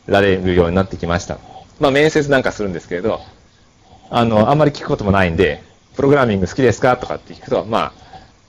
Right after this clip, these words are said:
一応皆さん受かりたいとかって思ってるので、「はい」とかって <laughs> 言うんですね。で、もう教員としてもなんか聞かなきゃいけないので、「じゃあ今まで書いたプログラムでどういうのがありますか？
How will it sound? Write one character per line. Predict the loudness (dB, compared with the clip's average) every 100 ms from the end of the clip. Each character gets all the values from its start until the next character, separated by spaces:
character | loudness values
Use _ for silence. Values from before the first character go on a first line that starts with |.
| _
一 | -4 -2
応 | 0
皆 | -2 -2 0
さ | 0
ん | -4
受 | 0
か | 0
り | 2
た | 2
い |
と | 0
か | -4
っ |
て | -6
思 | -6
っ |
て | -6
る | -10
の | -4
で、 | -2 -2
「は | 0 0
い」 | 0
と |
か | -4
っ | -4
て | -4 -4 -6 -14
<laughs> | -20 -8
言 | 0 2
う |
ん |
で | 2
す | 0
ね。 | -4 -6 -14 -20 -6
で、 | 0 2 2 -2 -8 -20 -20 -20 -20 -20 _ -8
も | 0 0
う |
教 | 2 2 4
員 | 2
と |
し | 2
て | 0
も |
な | 0
ん | 0
か |
聞 | 0
か | 0
な | 2
き |
ゃ |
い |
け | 2
な | 2
い |
の | 2
で、 | 2 2
「じ | 2
ゃ | 0
あ |
今 | 0 2
ま | 2
で | 2
書 | 2 2
い |
た | 2
プ | -2
ロ | -2
グ | -2
ラ | -2
ム | -4
で | -2
ど | 0
う | 2
い |
う |
の | 2
が | 2
あ |
り | 2
ま | -2
す |
か？ | -2 -4